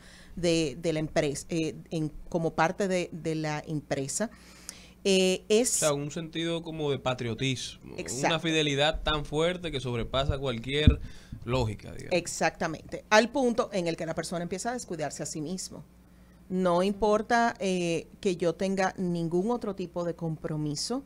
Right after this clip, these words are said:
Speaker 1: no importa lo que sea que yo tenga que vivir en el proceso para lograr el cometido, no importa que eso tenga un perjuicio en mi salud, en mi integridad psicológica o física,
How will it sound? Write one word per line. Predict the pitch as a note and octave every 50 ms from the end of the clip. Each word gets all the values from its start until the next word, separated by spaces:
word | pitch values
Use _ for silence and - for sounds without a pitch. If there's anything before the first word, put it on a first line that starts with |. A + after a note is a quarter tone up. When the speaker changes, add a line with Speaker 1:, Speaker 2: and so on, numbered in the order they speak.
| - - - - - -
Speaker 1:
no | F#3 F3 F3
importa | F#3 F3+ - - F#3+ F#3 F#3 F#3+ F#3 - F#3+ F3+ F3+ E3+ -
lo | - F3 E3+ E3+
que | F3+ D#3+
sea | - - F3 E3+ E3+ E3+ F3+ F3+
que | - G#3 G3 F#3 F3 E3+ - -
yo | F#3 F3+ E3 D#3+ E3+ E3+ E3
tenga | - F3+ F3+ F#3
que | F3+ - G3+ F3
vivir | D#3 D#3 D#3+ D#3 D#3 - F3+ F3 G3 A3 A#3 A#3+
en | A3 G3+
el | F#3+ F3+ -
proceso | - F3 D#3+ D#3 - - - F3+ D#3+ D#3+ B3 - - F#3 G#3+ - - - - - - - -
para | F#3+ F3+ F3 F3 E3+
lograr | E3+ E3+ D#3+ F3 E3 E3 E3 F3+
el | F#3+ G3
cometido, | F#3+ G3 F#3 F#3 F3+ F3+ - E3 C3+ D3 D3 D#3 D3+ -
no | - F#3 E3+ E3
importa | F3 E3+ - F#3+ F#3 F#3+ F#3+ F3+
que | - E3+
eso | D#3+ - F#3 E3+
tenga | - F3 E3+ E3+ E3 D#3+ - -
un | - E3+ E3+ E3+ E3+ E3 -
perjuicio | - F3 D#3 D#3+ - - - F3 F3+ F3+ F#3+ - - A3+ A#3 B3 A#3+ - - - - - -
en | - F3+ F3 F3
mi | E3+ E3
salud, | - F3+ D#3+ D#3 E3 F3 F#3+ G3+ G3 -
en | - F#3 F3
mi | E3+ E3
integridad | D#3+ D#3+ F3 D#3+ D3+ D#3 D#3+ D#3+ D#3+ D#3+ -
psicológica | - - - - E3+ E3 D#3+ D#3+ D#3+ E3+ F3 F3 F#3 E3+ F3+ F#3 E3+ E3 E3 -
o | - D3+
física, | D3+ - - F3+ F#3 E3+ - - F#3 F3 - F#3+ F3+ F3 F3 E3+